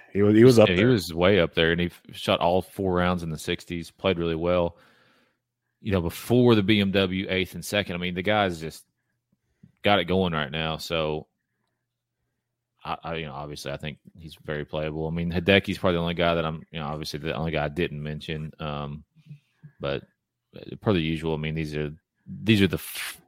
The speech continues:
Speaker 2: by far the five best golfers in this.
Speaker 1: Yeah, Na finished third at the Tour Championship, seventeenth at B M W, eighth at Northern Trust, second at Wyndham, twenty-third at the W G C Saint Jude, and second at the John Deere. And those are his last six events.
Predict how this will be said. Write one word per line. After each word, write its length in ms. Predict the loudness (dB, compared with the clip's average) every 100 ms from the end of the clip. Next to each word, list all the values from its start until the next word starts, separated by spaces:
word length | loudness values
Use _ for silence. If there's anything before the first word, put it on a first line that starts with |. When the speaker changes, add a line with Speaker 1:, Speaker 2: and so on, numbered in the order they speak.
| _
Speaker 2:
by 140 | 0 0
far 280 | 2 0 0
the 80 |
five 240 | -2 -6 -6
best 200 | -10 -8
golfers 360 | -10 -10 -12
in 100 | -12
this. 340 | -14 -14 -14 -20 _ _ _ _ _ _ -20 -4
Speaker 1:
Yeah, 300 | 2 4 4 0 -12
Na 400 | -6 4 8 8
finished 480 | 8 8 8 4 6
third 440 | 8 10 10 8 4
at 140 | 0 0
the 80 |
Tour 180 | 6 6
Championship, 400 | 6 4 4 2
seventeenth 480 | 4 6 6 2 2
at 80 | 4
B 80 | 4
M 120 | 6
W, 260 | 6 6 4
eighth 220 | 4 6
at 60 | 6
Northern 300 | 6 6 4
Trust, 300 | 4 2 2
second 340 | 0 0 0
at 80 | 0
Wyndham, 420 | 2 4 4 2 -2 -12 -20 -8
twenty-third 480 | 2 6 8 8 8
at 80 | 6
the 80 |
W 400 | 2 6 8 8
G 160 | 6 4
C 160 | 2 0
Saint 260 | 0 0
Jude, 400 | 2 4 6 4 -2 -18 -10
and 140 | -4
second 340 | 2 4 4
at 60 | 4
the 80 | 4
John 260 | 2 2
Deere. 140 | 2 0
And 100 | 2
those 100 | 4
are 80 | 6
his 140 | 6
last 420 | 6 6 4 -6
six 280 | -6 -6 -4
events. 360 | -10 -10 -12